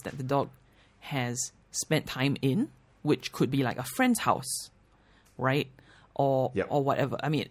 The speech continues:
Speaker 1: or, or the dog park, or God knows what. Um, it's
Speaker 2: Yep.
Speaker 1: literally, it's, it's just that in this particular case, the dog recognized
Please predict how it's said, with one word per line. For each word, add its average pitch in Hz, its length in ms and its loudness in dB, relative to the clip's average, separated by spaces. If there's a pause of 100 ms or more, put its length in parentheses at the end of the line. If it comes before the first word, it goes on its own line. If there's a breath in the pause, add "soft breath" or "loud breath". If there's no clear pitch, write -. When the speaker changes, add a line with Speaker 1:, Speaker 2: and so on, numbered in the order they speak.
Speaker 1:
or, 123 320 -2
or 147 160 4
the 147 100 2
dog 151 260 6
park, - 320 2
or 143 120 0
God 127 160 0
knows 139 180 0
what. 110 180 -6 (420 loud breath)
Um, 123 360 0
it's 135 220 -4
Speaker 2:
Yep. 143 120 0
Speaker 1:
literally, 175 640 0 (680)
it's, - 240 -2
it's 147 200 0
just 180 180 0
that - 160 -2
in 147 220 2
this 160 220 2
particular 143 540 -2
case, 226 480 -2 (340 soft breath)
the 143 80 0
dog 160 200 4
recognized 151 760 0